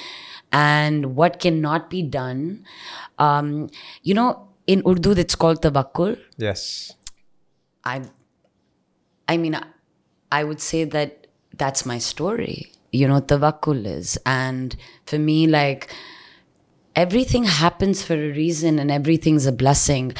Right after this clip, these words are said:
Speaker 1: which is why when everyone does kinda sympathize with me and say, "But, you know,
Speaker 2: Right.
Speaker 1: you're such a trooper.
Speaker 2: Right.
Speaker 1: You're such, like, a power figure that
Speaker 2: Right.
Speaker 1: you went through this and you came here." And I said, "You know what? No, I actually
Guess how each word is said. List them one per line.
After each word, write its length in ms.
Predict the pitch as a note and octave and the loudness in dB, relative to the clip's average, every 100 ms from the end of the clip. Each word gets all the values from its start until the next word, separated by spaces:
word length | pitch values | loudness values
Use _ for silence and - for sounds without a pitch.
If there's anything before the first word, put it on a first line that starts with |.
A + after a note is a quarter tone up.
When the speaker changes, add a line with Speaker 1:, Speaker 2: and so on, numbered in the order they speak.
| - - - | -14 -18 -8
Speaker 1:
which 220 | D3+ D#3 | -2 0
is 100 | E3+ E3 | 2 4
why 160 | F3+ | 4
when 200 | E3+ D#3 | 4 2
everyone 640 | C3+ C#3 D#3+ D#3+ D#3+ D#3 - _ C3+ | 0 0 2 4 2 0 -4 _ 0
does 360 | D3+ D#3 D#3+ | 4 6 4
kinda 240 | - D3+ D3 | 2 0 -2
sympathize 640 | - D3 D3 D#3 C#3+ C#3 | -6 -6 -2 0 0 0
with 140 | C#3+ C3+ | -4 -4
me 100 | C#3+ | -4
and 120 | C#3 | -2
say, 140 | - | -2
"But, 440 | C3+ D#3+ E3+ D#3+ - | 0 2 2 0 -6
you 60 | |
know, 200 | D3 C3+ A#2+ | -4 -4 -2
Speaker 2:
Right. 240 | G#2+ G2+ - - | 0 -2 -4 -2
Speaker 1:
you're 120 | D#3+ | 0
such 340 | - G#3 G3+ | 2 2 0
a 40 | E3+ | -6
trooper. 640 | - F3+ - E3 D#3 C#3+ - - | -4 -4 -2 -2 0 -4 -8 -10
Speaker 2:
Right. 180 | A2+ A2 | -2 0
Speaker 1:
You're 80 | D#3+ | 2
such, 460 | - F3+ F3+ - | 4 2 0 -2
like, 220 | D#3+ D#3 C#3+ | 0 -2 -2
a 60 | |
power 460 | C#3+ - D#3 D#3+ D#3+ | -2 2 2 2 -2
figure 580 | - E3+ D#3+ D3+ C#3 - - | -2 0 2 2 0 -6 -10
that 100 | A#2+ | 0
Speaker 2:
Right. 160 | A#2 A2 | 2 2
Speaker 1:
you 240 | D3+ D#3+ D#3 | 0 -2 -2
went 400 | C#3 E3+ F3+ - | 0 2 2 0
through 160 | F3+ | -2
this 220 | E3 E3 D#3+ | 0 0 0
and 80 | D#3 | -2
you 60 | |
came 240 | D3+ E3 D#3+ | 0 2 2
here." 80 | |
And 100 | D#3 | 2
I 80 | D#3 | 0
said, 280 | D3+ - D#3 | 0 -2 -2
"You 80 | D#3 | -4
know 120 | E3+ F3+ E3+ | -4 -4 -6
what? 240 | G3+ - | -6 -6
No, 380 | E3+ G3+ F#3+ - | -2 0 0 0
I 200 | B2 D3 | 0 0
actually 720 | D#3+ C3+ D3 - D#3 F3+ F#3 | 0 -2 -4 -8 -8 -10 -12